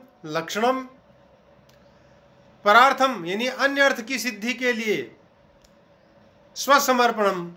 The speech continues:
अपने अर्थ का समर्पण कर देना, जिस लक्षणा के द्वारा संभव होता है, उस लक्षणा को लक्षण लक्षणा कहा जाता है। तो इस प्रकार से वह शुद्धा लक्षणा ही दो प्रकार की हुई है।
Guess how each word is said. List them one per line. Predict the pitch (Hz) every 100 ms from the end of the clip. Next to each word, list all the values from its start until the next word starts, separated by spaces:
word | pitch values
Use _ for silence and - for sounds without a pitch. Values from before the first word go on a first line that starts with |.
| _ _ _
अपने | 190 190 247 254
अर्थ | 196 185 170 190
का | 208
समर्पण | 202 180 170 170 208 202
कर | 180 151
देना, | 147 143 139 147 175 202 214 - _ -
जिस | 127 214 214
लक्षणा | 190 170 190 175
के | 170 160
द्वारा | 151 160 160
संभव | 151 156 151
होता | 165 151 151 151
है, | 147 175 214 214 - - 180
उस | 170
लक्षणा | 170 165 - 165 156
को | - 185
लक्षण | 156 135 - 180
लक्षणा | 147 135 143 165
कहा | 165 127 143
जाता | 131 113 117 110
है। | 107 101 104 - - _ - - - - -
तो | 202
इस | 226
प्रकार | 233 202 220 240
से | 240
वह | 233 226 226
शुद्धा | - 165 147 202 254
लक्षणा | 233 226 214 202
ही | 202
दो | 180 175
प्रकार | 202 190 175 156 156
की | 185
हुई | 175 127 127
है। | 120 156 110 -